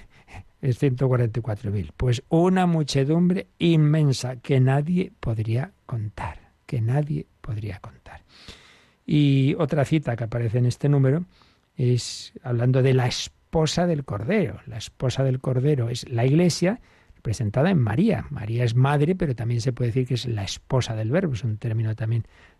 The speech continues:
patrístico, porque claro, según desde la perspectiva, se desposa en cuanto que abre su humanidad al Verbo y al Espíritu Santo, pero se aplica generalmente a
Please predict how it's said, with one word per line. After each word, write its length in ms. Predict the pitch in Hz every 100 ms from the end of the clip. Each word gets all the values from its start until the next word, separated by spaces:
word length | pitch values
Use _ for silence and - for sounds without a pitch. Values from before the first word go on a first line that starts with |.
| -
patrístico, 680 | 123 120 170 160 - 113 107
porque 180 | 107
claro, 180 | 104 135
según 300 | 110 104 120
desde 260 | 120 113 120
la 220 | 120 110
perspectiva, 640 | - - 104 - 170 139
se 160 | 98 -
desposa 560 | 104 - - 123 123 139
en 80 |
cuanto 340 | 131 123 117 120
que 200 | 127 135
abre 360 | 127 127 127 123
su 180 | - 131
humanidad 600 | 123 123 113 117 143 139 - _ _ _
al 220 | - 113
Verbo 460 | 104 135 135 120 120
y 80 | 113
al 100 | 107
Espíritu 500 | 107 - 113 110 117
Santo, 460 | 165 196 127 - - - - _ _
pero 320 | 135 135 190
se 100 | -
aplica 400 | 127 123 120 123
generalmente 680 | 110 123 120 120 120 117 143 -
a 240 | 139 147